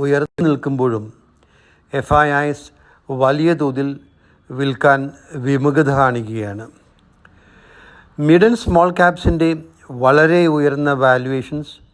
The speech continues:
നീതീകരിക്കത്തക്കതല്ല. എങ്കിലും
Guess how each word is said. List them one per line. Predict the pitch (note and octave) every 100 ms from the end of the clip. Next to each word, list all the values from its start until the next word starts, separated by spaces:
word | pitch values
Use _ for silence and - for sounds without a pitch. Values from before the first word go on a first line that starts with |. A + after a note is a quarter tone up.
| _ _ _ _ _ _
നീതീകരിക്കത്തക്കതല്ല. | C#3 C#3 C#3+ C#3 C#3 C3+ A#2+ B2+ - B2 A#2 G2+ G2+ - _ _ _ _ _ _ _ _ _ _ -
എങ്കിലും | D#3 E3 G3